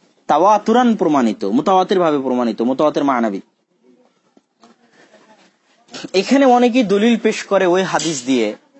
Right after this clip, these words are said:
যে হাদিস প্রসিদ্ধ হাদিস, রাসূল সাল্লাল্লাহু আলাইহি সাল্লাম সালাম ফিরে দিলেন, আর জুল ইয়াদাইন বলল যে, "আপনি সালাত কি কম করা হয়েছে? সালাত তো আপনি কম করেছেন।" তখন রাসূল সাল্লাল্লাহু আলাইহি সাল্লাম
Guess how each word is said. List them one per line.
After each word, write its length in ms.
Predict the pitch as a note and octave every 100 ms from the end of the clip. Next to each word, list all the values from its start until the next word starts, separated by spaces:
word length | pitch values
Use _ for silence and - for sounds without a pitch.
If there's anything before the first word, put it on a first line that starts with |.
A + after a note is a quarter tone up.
| _ A#2+
যে 160 | E3
হাদিস 320 | D#3+ E3 E3+ -
প্রসিদ্ধ 420 | F3 - G#3 E3
হাদিস, 460 | F3 D3 B2+ A#2+ - _ -
রাসূল 280 | B2+ - F#3
সাল্লাল্লাহু 580 | - F3 E3+ E3 E3 E3
আলাইহি 180 | D#3+ D#3
সাল্লাম 260 | D#3 D3+
সালাম 440 | D3+ C#3+ D3+ D3+ C#3
ফিরে 200 | - D#3+
দিলেন, 320 | D3 C#3+ B2+ A#2 _ _ _
আর 120 | - B2+
জুল 260 | B2 F3+
ইয়াদাইন 440 | E3+ D#3 E3 E3 D3
বলল 320 | D3 D3 C#3+
যে, 100 | C#3
"আপনি 260 | B2+ C#3
সালাত 380 | C3+ B2+ B2 B2
কি 120 | -
কম 260 | C3 B2+ B2
করা 220 | B2+ B2+
হয়েছে? 280 | C3 C3+ E3
সালাত 260 | C#3+ C3 B2+
তো 60 | C3
আপনি 180 | D3
কম 200 | D3 E3
করেছেন।" 380 | D3+ D3 G3+ C#3+ - _ _ C3+ _ C#3+ C3 A#2 A#2+ - _ _ _ _ _ -
তখন 340 | G3+ G#3 A#3+ A3 F#3+ B2+
রাসূল 360 | - D#3 F#3+ A3+
সাল্লাল্লাহু 320 | G3+ G#3 F#3+
আলাইহি 160 |
সাল্লাম 0 | G#3